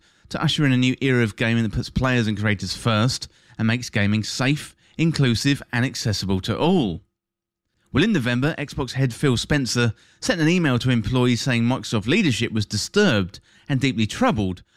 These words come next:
by what happened to Activision Blizzard, adding that he was evaluating all aspects of our relationship with Activision Blizzard and making ongoing proactive adjustments. Well, it's interesting that one of those adjustments is actually by the company.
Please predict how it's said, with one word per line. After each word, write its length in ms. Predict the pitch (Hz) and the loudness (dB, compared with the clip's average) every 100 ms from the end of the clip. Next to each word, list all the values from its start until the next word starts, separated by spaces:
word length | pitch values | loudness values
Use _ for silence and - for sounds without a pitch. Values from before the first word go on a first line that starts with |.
| _ | _
by 100 | 131 | -2
what 200 | 139 135 | 0 0
happened 280 | 135 127 117 | 0 2 0
to 80 | 120 | 0
Activision 540 | 123 113 110 104 98 | -2 -2 -2 0 0
Blizzard, 440 | 202 226 120 95 - _ _ - | 2 2 2 -2 -6 _ _ -6
adding 320 | 202 196 202 | -2 -2 -2
that 160 | 185 156 | -2 0
he 160 | 170 | 2
was 160 | 170 147 | 2 2
evaluating 640 | 135 123 151 147 147 151 - | 0 0 2 2 2 2 0
all 220 | 190 208 | 0 0
aspects 420 | 147 165 - - | 0 -2 -2 -4
of 60 | 139 | 0
our 160 | 127 120 | 2 2
relationship 560 | 220 226 143 104 117 | 2 2 0 0 0
with 140 | 127 - | 0 -2
Activision 540 | 131 123 123 113 104 | -6 -2 -2 0 -2
Blizzard 420 | 220 262 120 90 - - - | 2 2 2 0 -6 -14 -4
and 120 | 214 | 0
making 320 | 180 151 170 | 2 0 -2
ongoing 480 | - 156 135 135 139 | 2 2 2 2 0
proactive 480 | - 117 98 - 95 | 0 0 -2 -4 -4
adjustments. 880 | 92 151 165 - 98 - - - - _ _ _ | -2 0 0 -2 -2 -4 -12 -12 -16 _ _ _
Well, 80 | 139 | 0
it's 100 | 110 | 2
interesting 540 | 165 117 104 110 123 120 | 2 0 -2 -2 -2 -2
that 100 | 104 | -2
one 180 | 127 | 0
of 60 | 120 | 2
those 200 | 113 107 | 2 2
adjustments 560 | 104 147 123 110 104 - | 0 0 0 -2 -4 -2
is 120 | 107 | -2
actually 260 | 110 107 | -2 -2
by 340 | 95 - 180 240 | -2 0 2 2
the 100 | 139 | 2
company. 580 | 117 98 82 95 85 | 0 -2 -2 -2 -4